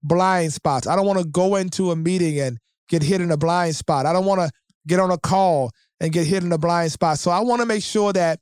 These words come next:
you know, as I continue moving my organization forward, that I am cognizant of all the things that are happening.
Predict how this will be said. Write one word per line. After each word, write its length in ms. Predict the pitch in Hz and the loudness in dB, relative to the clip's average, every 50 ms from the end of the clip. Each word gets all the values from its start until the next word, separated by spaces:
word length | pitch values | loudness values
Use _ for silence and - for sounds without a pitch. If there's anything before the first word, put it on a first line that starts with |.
| _ | _
you 80 | - 165 | -2 0
know, 80 | 160 | 0
as 160 | 160 170 165 170 | 0 0 2 2
I 160 | 196 202 214 | 2 2 2
continue 760 | - - 185 165 - - 208 208 214 208 202 196 190 185 170 - _ - | 0 -2 -2 -2 -2 0 0 0 0 0 0 0 0 0 -2 -6 _ -6
moving 600 | 170 165 180 208 220 220 208 202 196 190 196 190 - _ _ _ - | -2 0 2 2 2 2 0 0 -2 -2 -6 -10 -14 _ _ _ -4
my 80 | 170 160 | -2 0
organization 720 | 156 180 185 185 180 180 165 175 175 170 151 - 170 151 | 0 0 0 0 0 0 0 0 0 0 0 -2 -2 -4
forward, 540 | 135 - 180 180 180 180 185 185 185 190 - _ _ _ _ _ _ _ _ _ _ _ _ _ | -2 -2 0 2 2 2 2 0 0 -2 -6 _ _ _ _ _ _ _ _ _ _ _ _ _
that 200 | 180 165 165 - | -2 -2 0 2
I 200 | 165 180 196 202 | 2 2 2 2
am 240 | 202 196 180 170 170 | 0 0 -2 -2 -4
cognizant 880 | - - - 185 190 196 190 185 185 180 175 156 139 160 147 127 - - _ _ _ _ _ _ _ _ _ _ _ - | -8 -6 -4 -2 0 0 0 -2 -2 -2 -2 -2 -2 -2 -2 -4 -6 -10 _ _ _ _ _ _ _ _ _ _ _ -2
of 160 | 185 170 165 - - | 0 0 0 2 2
all 240 | 175 180 190 196 | 2 4 4 2
the 100 | 185 185 | 2 0
things 340 | 156 - 185 180 175 175 165 | -2 -2 -2 0 0 0 -2
that 140 | 170 175 170 | 0 0 0
are 80 | 170 160 | 0 0
happening. 480 | 165 175 175 165 - - 131 107 92 | 0 0 0 0 -2 -4 -6 -8 -10